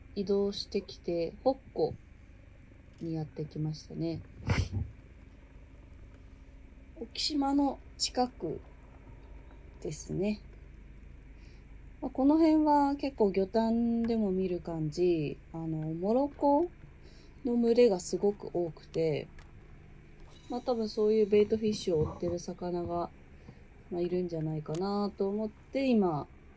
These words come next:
あの、スメルトヘッドですね、を投げてます。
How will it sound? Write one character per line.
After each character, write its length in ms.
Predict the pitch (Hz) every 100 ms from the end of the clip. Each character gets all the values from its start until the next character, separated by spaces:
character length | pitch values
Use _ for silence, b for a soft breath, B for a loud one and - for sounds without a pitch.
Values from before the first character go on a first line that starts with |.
| -
あ 40 |
の、 420 | 160 156 151 147 151
ス 160 | -
メ 120 | 196
ル 100 | 196
ト 100 | 185
ヘ 120 | 202 185
ッ 60 | -
ド 160 | - 135 - - - _ _ - _ _ _ _ _ _
で 100 | -
す 160 | - 185
ね、 180 | 196 - _
を 160 | 233
投 140 | 214 170
げ 100 | 156
て 140 | 147
ま 160 | 139
す。 100 | 143